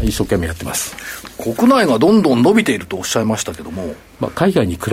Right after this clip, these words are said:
Speaker 1: べてですけど、
Speaker 2: 第二四半期減収減益なんだけど、どんどん伸びてるって、この整合性はどう取ったらよろしいでしょうか？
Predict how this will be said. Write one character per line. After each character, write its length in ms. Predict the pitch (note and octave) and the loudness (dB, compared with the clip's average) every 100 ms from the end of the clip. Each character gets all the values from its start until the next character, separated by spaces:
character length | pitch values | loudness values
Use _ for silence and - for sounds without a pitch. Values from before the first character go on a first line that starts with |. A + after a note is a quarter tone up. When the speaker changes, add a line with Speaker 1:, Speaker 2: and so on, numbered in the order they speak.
| C3 | 2
Speaker 1:
べ 100 | D#3 | 2
て 180 | G3 - | 2 0
で 120 | - | -2
す 100 | - | -2
け 60 | A#2 | 2
ど、 60 | |
Speaker 2:
第 100 | E3+ | 4
二 60 | A3 | 4
四 100 | B3 | 4
半 80 | A3+ | 2
期 80 | |
減 180 | B2+ F3 | 4 4
収 140 | G#3 F3+ | 4 4
減 140 | F#3 | 2
益 120 | F3+ | 2
な 100 | F3+ | 2
ん 20 | D#3 | 2
だ 40 | |
け 40 | A2+ | 2
ど、 60 | A#2 | 2
ど 100 | G#3 | 4
ん 60 | |
ど 100 | G3 | 6
ん 60 | C#3 | 6
伸 100 | D3+ | 4
び 80 | D3 | 4
て 100 | B2+ | 2
る 60 | |
っ 40 | B2 | 2
て、 100 | A#2 | 0
こ 100 | D#3 | 0
の 140 | D#3+ | 0
整 200 | - G3 | 0 2
合 180 | A#3 A#3 | 4 4
性 80 | G#3 | 6
は 80 | F#3+ | 4
ど 100 | G3+ | 6
う 40 | |
取 120 | F3 | 4
っ 20 | D3+ | 2
た 100 | A#2 | 2
ら 40 | |
よ 60 | B2+ | 4
ろ 80 | |
し 80 | - | 2
い 20 | |
で 60 | A#2+ | 0
し 60 | G#2 | 0
ょ 40 | |
う 40 | |
か？ 180 | G#2+ - | 0 -2